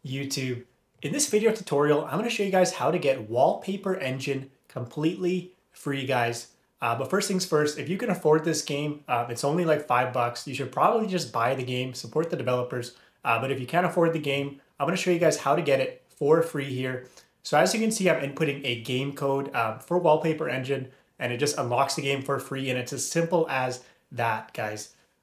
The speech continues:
So let me show you guys how to get your very own game code here for the Wallpaper Engine, and you're just gonna need a smartphone to follow along.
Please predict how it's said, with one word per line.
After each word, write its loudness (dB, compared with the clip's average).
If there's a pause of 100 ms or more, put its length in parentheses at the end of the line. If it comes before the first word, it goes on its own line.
(180)
So -2
let 4
me 0
show 2
you 2
guys 4
how 6
to 4
get 0
your 2
very 2
own 0
game -4
code -2
here -4
for 2
the 0
Wallpaper 4
Engine, -2 (480)
and -4
you're -6
just 2
gonna 2
need 2
a 0
smartphone 2
to -4
follow 0
along. 2